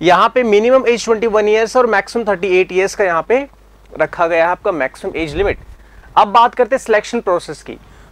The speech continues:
तो असिस्टेंट इंजीनियर के लिए आपके लिए रिक्रूटमेंट टेस्ट रखा जाएगा and followed by the interview, and for the engineer profile only there will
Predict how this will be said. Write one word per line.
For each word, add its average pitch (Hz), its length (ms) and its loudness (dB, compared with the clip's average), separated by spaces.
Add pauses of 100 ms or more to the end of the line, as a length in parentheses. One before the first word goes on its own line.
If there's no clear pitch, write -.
तो - 40 2
असिस्टेंट 233 720 0
इंजीनियर 233 380 0
के 240 140 2
लिए 240 140 2
आपके 196 360 2
लिए 233 160 0
रिक्रूटमेंट 208 540 0
टेस्ट 220 240 -2
रखा 226 220 -2
जाएगा 240 320 0 (140)
and 233 300 0
followed 202 340 2
by 185 160 4
the 196 140 2
interview, 165 360 -4 (460)
and 196 220 0
for 226 60 0 (100)
the 226 160 4
engineer 240 320 2 (100)
profile 220 460 0 (180)
only 233 280 2 (360)
there 175 240 4
will 180 120 -4